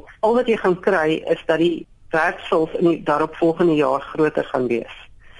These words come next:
Daar selfs 'n moontlikheid dat daar meer vroulike kleintjies in die werpsels kan wees. Jy gaan minstens kry dat daar uit ander digter bevolkte gebiede roofdiere sal instroom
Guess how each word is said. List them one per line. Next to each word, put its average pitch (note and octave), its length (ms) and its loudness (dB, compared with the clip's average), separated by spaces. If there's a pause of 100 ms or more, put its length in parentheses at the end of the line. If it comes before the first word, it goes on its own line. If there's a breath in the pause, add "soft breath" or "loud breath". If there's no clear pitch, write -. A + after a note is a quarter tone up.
(340 loud breath)
Daar E3+ 100 -2
selfs F#3+ 240 0
'n A3 80 2
moontlikheid E3+ 560 2
dat D#3 160 0
daar D#3+ 100 2
meer D#3+ 300 2 (160)
vroulike F3+ 460 0 (180)
kleintjies C#3 520 -2
in D#3 140 0
die C#3+ 160 0
werpsels C3 520 -2
kan C3 220 0
wees. - 320 -4 (840 soft breath)
Jy G3 120 2
gaan G3+ 220 2
minstens A#3+ 500 0
kry F#3 320 0
dat E3 200 0
daar D#3+ 300 0
uit F#3+ 220 -4
ander G3+ 440 0 (140)
digter E3+ 380 0
bevolkte D#3 500 0
gebiede D3+ 640 0 (520)
roofdiere F3 540 2
sal - 220 -2
instroom E3 760 0